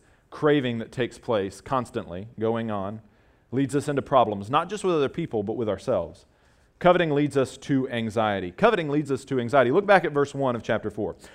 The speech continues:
"What causes quarrels and what causes fights among you? Is it not this, that your passions are at war within you?" Notice where James lands the fight. Your, your issue is with you, that your desires are at war within you.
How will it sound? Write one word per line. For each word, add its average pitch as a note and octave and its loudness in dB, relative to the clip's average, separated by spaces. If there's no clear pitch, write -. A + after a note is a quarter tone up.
"What G#3 4
causes B3 4
quarrels E3 4
and D#3+ 0
what D#3+ -2
causes D#3+ 2
fights B2 2
among F#3 0
you? G#2 -2
Is G3 6
it A#3+ 6
not G#3 4
this, G3+ 2
that D#3+ 6
your E3+ 4
passions F#3 0
are E3+ 4
at E3 2
war C3+ 2
within D3+ 0
you?" B2+ -2
Notice G#3+ 0
where A#3 0
James E3+ -2
lands D3+ -2
the B2+ -4
fight. - -2
Your, D3+ 0
your D3 -2
issue E3 2
is C3+ -2
with C3 -2
you, B2 -2
that A#2 0
your B2 0
desires D#3 2
are C#3+ 4
at B2 -6
war D3 0
within C#3+ 4
you. G#2+ -4